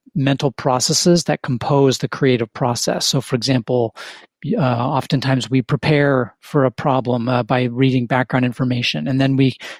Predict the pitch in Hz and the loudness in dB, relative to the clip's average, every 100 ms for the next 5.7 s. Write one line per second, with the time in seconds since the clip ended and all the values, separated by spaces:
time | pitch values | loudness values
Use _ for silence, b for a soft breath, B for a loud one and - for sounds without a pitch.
0 | - - 233 175 175 139 131 170 131 - | -16 -2 2 4 4 4 2 2 0 0
1 | 175 143 - 139 120 123 120 127 143 147 | 0 0 0 0 0 0 0 -2 2 2
2 | 147 147 139 139 131 175 156 147 147 131 | 4 4 4 2 2 2 2 4 4 2
3 | 127 127 139 139 131 135 - 127 123 139 | 2 4 4 4 4 2 2 -2 -2 0
4 | 135 131 131 127 131 131 131 127 123 127 | 0 2 0 2 2 2 2 0 -2 -2
5 | 131 117 123 123 127 131 | -4 -4 -6 -2 0 0